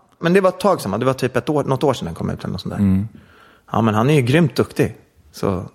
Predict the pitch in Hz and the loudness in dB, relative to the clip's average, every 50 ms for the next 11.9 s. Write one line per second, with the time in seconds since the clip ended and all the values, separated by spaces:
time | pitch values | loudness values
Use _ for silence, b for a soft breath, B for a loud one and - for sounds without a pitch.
0 | _ _ _ - - 113 131 143 143 135 120 117 117 117 107 113 107 101 - - | _ _ _ -8 -2 0 2 2 2 2 0 0 0 0 2 0 0 0 -2 -4
1 | - 113 107 104 104 - 123 131 - - - - 110 - - 139 - - 107 101 | -4 -6 -6 -6 -6 -6 -6 -6 -6 -8 -8 -8 -8 -6 -6 -8 -8 -8 -12 -14
2 | - _ _ _ _ _ - - - - 170 165 156 - 160 151 147 147 151 175 | -16 _ _ _ _ _ -12 -12 -4 0 0 0 2 2 0 0 2 2 2 2
3 | 156 - - - 110 - 127 123 156 160 160 156 147 151 151 143 131 123 - 196 | 0 0 -4 -8 -8 -6 0 2 4 4 4 4 4 2 2 2 0 2 2 2
4 | 214 151 107 104 87 82 107 110 107 - - 131 131 110 92 92 90 90 - - | 2 2 2 0 2 2 2 2 2 2 0 0 0 0 0 0 -2 -4 -4 -4
5 | 98 98 101 110 110 107 113 110 110 107 107 104 101 B B B B B B B | -2 0 2 2 2 2 2 2 2 2 0 -2 -4 B B B B B B B
6 | B B B B B B B B B _ 156 170 170 - - 180 170 - - 226 | B B B B B B B B B _ 2 2 2 4 2 0 0 2 2 2
7 | 233 - - - - - - - - - - _ - 160 127 104 117 139 127 127 | 2 2 2 0 0 -2 -6 -12 -18 -18 -20 _ -6 -2 -2 0 0 0 -2 -2
8 | 131 117 98 92 104 95 - _ _ _ _ - 160 165 156 190 214 208 - - | -2 -2 -4 -6 -8 -10 -12 _ _ _ _ 2 2 4 4 4 2 2 0 -2
9 | 170 160 - - 131 117 117 - 110 104 101 98 - - _ - 131 110 101 - | -4 -4 -2 0 0 0 0 0 0 0 0 0 -4 -6 _ 0 0 0 2 0
10 | 98 - - - - - - 135 165 - - - _ _ _ - 110 117 107 127 | -2 -2 -2 -2 0 0 2 0 0 -2 -6 -14 _ _ _ -2 0 2 2 2
11 | 131 - 143 135 - 98 - - - 120 127 - 190 - - 95 95 113 | 2 2 0 0 0 -2 -4 -2 0 0 0 0 -2 -2 2 2 4 4